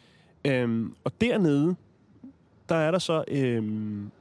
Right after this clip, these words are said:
det, man kalder en High Line, altså en nedlagt togbane, som, øh, kører igennem Manhattan, øhm, som er fuldstændig tilgroet. Så, åh,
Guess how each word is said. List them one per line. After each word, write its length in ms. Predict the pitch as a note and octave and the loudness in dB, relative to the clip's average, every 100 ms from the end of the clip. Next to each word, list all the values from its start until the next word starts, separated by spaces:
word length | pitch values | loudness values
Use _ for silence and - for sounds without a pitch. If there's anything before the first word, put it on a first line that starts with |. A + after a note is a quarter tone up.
| _ - - - | _ -20 -12 0
det, 80 | |
man 100 | C#3 | 0
kalder 220 | C#3+ D3 C3 | 2 0 -2
en 80 | A2 | -2
High 160 | B2+ D3 | -2 0
Line, 360 | D3 B2+ A#2 - | -2 -2 -4 -2
altså 240 | A2+ - | -4 -2
en 400 | G2 A#2 A#2 A2+ | -4 -4 -6 -6
nedlagt 380 | - D3+ F#3+ D#3+ | 0 0 0 -6
togbane, 520 | - D#3 D#3 D3 C#3 C#3 | -2 -2 -2 -4 -4 -6
som, 280 | C#3+ B2+ | -6 -4
øh, 280 | B2 A2+ A2 - | -4 -6 -8 -4
kører 160 | C3+ | -2
igennem 280 | B2+ C#3 C#3 | -2 -2 -2
Manhattan, 460 | D3 A#2 B2 A#2+ C#3 - - C3 | -2 -2 -2 -4 -8 -12 -12 -4
øhm, 180 | A#2+ | -2
som 140 | A#2 B2 | -2 -4
er 40 | |
fuldstændig 440 | A2+ C#3 C3+ F2+ A#2+ | 0 -2 -2 -8 -6
tilgroet. 520 | A2+ A2 A#2 F2 D#2 | -4 -2 -2 -2 -8
Så, 100 | - | -10
åh, 120 | - | -12